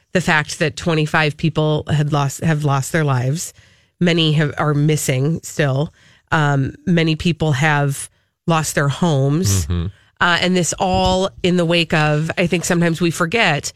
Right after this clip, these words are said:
Speaker 1: another mass shooting in the same area.
Speaker 2: Yeah, Thousand Oaks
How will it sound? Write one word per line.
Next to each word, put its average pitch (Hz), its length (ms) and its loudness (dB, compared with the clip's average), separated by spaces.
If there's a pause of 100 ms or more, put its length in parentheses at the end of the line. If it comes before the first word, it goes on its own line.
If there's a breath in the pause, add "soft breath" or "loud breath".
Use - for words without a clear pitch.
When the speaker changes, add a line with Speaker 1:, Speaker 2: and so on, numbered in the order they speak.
(440 soft breath)
Speaker 1:
another 165 680 0
mass 156 560 0 (140)
shooting 160 560 -2 (440)
in 151 440 0 (520)
the 165 180 2
same 151 320 0
area. 143 480 0
Speaker 2:
Yeah, 95 200 0
Thousand 104 440 -2
Oaks 95 420 -4